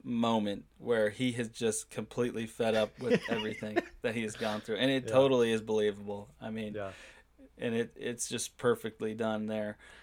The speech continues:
Speaker 2: And I love
Speaker 1: Um,
Speaker 2: the
Speaker 1: s-
Speaker 2: way the flight atten-, or the attendant,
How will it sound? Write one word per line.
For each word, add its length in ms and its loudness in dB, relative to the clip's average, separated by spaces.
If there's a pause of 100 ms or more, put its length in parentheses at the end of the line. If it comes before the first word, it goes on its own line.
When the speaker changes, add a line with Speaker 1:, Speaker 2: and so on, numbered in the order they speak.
(120)
Speaker 2:
And 140 6
I 40 12
love 160 10
Speaker 1:
Um, 80 4
Speaker 2:
the 60 10
Speaker 1:
s- 60 10
Speaker 2:
way 100 12
the 220 6
flight 280 6
atten-, 300 2
or 140 4
the 320 4
attendant, 480 2